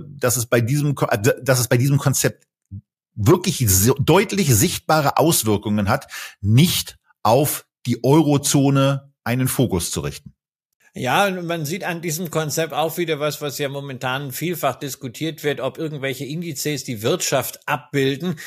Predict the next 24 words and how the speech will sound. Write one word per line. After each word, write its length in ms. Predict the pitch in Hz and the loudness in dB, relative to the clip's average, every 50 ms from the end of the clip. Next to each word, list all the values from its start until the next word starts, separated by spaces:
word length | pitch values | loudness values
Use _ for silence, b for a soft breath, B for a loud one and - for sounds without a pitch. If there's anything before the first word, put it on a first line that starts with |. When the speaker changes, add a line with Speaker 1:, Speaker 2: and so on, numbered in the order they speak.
| B B B | B B B
Speaker 2:
Das 160 | 156 135 - | -6 -4 -4
ist 200 | 165 185 156 - | -2 -2 -4 -2
nicht 220 | - 170 160 - - | -4 -4 -4 -4 -2
die 100 | 170 143 | -2 0
Aufgabe 540 | 120 143 156 147 - - 147 131 127 131 131 | 0 0 -2 -2 -2 0 0 0 0 -2 -6
dieses 380 | 131 135 123 117 143 135 - | -10 -10 -10 -10 -8 -8 -8
Index, 580 | 131 139 151 156 160 143 - - - - - - | -8 -8 -6 -4 -2 -4 -4 -4 -6 -6 -6 -6
äh, 240 | 117 123 123 120 117 | -4 -4 -4 -4 -4
die 240 | 127 131 120 113 | -6 -6 -6 -2
Wirtschaft 680 | 120 160 214 220 220 - - - 156 135 123 - - - | 0 2 2 2 0 -2 -2 0 0 0 0 -2 -6 -6
abzubilden 880 | 127 127 - - - - 147 127 113 123 127 127 139 139 131 147 139 139 | -8 -8 -6 -6 -8 -8 -8 -6 -4 -2 0 0 0 -2 -4 -6 -6 -6
oder 240 | 131 123 120 127 131 | -6 -4 -4 -4 -2
irgendwelche 540 | - 175 170 156 156 127 139 131 127 - 131 | -2 -4 -6 -6 -6 -4 -4 -4 -4 -4 -6
volkswirtschaftlichen 1080 | - - 151 165 175 - - - 147 139 - - 143 143 - - 147 139 - - 131 113 | -2 0 0 0 0 -2 -4 -4 -4 -4 0 0 0 -2 -2 -4 -8 -8 -6 -6 -6 -4
Größenverhältnisse. 1400 | 127 123 117 139 180 214 254 - - - 160 135 - - 139 120 107 117 120 117 117 - 127 127 127 - 143 123 | -4 0 2 4 4 6 4 4 2 0 -2 -2 -2 0 0 0 2 2 0 0 -2 -4 -6 -6 -6 -6 -6 -8
Dann 180 | 127 123 123 | -8 -8 -6
wäre 140 | 127 135 143 | -6 -4 -4
es 80 | 135 - | -6 -6
in 120 | 151 151 | -8 -6
der 160 | 139 131 120 | -6 -6 -6
Tat 260 | - 131 147 156 151 | -4 -4 -4 -4 -4
ein 100 | 135 131 | -6 -10
bisschen 280 | 123 127 123 - 139 123 | -10 -10 -10 -10 -10 -8
merkwürdig, 540 | 120 113 117 127 127 - 139 135 139 131 | -6 -4 -4 -6 -4 -6 -6 -6 -6 -8